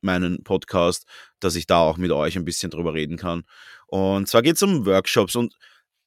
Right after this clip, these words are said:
<coughs> ah, das wird nicht rausgeschnitten, ein kleiner Rülp-, ein kleiner, ein kleiner Huster. Und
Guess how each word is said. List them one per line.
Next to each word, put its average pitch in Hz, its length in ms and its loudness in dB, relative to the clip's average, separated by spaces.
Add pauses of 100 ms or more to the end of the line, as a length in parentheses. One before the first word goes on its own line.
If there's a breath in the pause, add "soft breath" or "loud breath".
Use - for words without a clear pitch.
(180)
<coughs> - 0 -
ah, 143 400 4 (1080)
das - 140 -8
wird 85 80 -10
nicht 87 160 -8
rausgeschnitten, 82 520 -4
ein 80 120 -12
kleiner 80 220 -2
Rülp-, 85 240 -4
ein 90 140 -2
kleiner, 80 280 -2
ein 85 120 -6
kleiner 82 300 -6
Huster. 101 340 -4 (520 loud breath)
Und 95 680 4